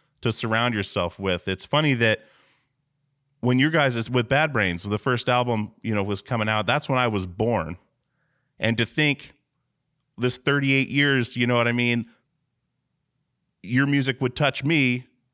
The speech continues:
and then, you know, we'd be talking here now today. It's cool to think about, you know, like, that I was nowhere near it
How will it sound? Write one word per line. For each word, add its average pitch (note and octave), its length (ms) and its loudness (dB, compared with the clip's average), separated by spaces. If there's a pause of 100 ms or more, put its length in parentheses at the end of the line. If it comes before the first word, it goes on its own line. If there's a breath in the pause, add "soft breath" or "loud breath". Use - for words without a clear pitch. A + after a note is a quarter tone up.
(460)
and A#2+ 100 0
then, A#2+ 280 2
you B2 100 2
know, A2+ 120 4
we'd A#2 200 0
be A2+ 100 -2
talking A#2 440 -2
here A2 400 -2
now G#2 200 0
today. G#2 460 0 (160)
It's - 220 -4
cool D#3 200 0
to B2+ 80 0
think C3 260 -4
about, G2 340 -4
you G#2+ 120 -4
know, G#2+ 180 2
like, G#2+ 240 -2
that G#2 320 0 (840 soft breath)
I A#2 80 -2
was A#2+ 200 0
nowhere C3+ 360 2
near D3 300 2
it - 240 -2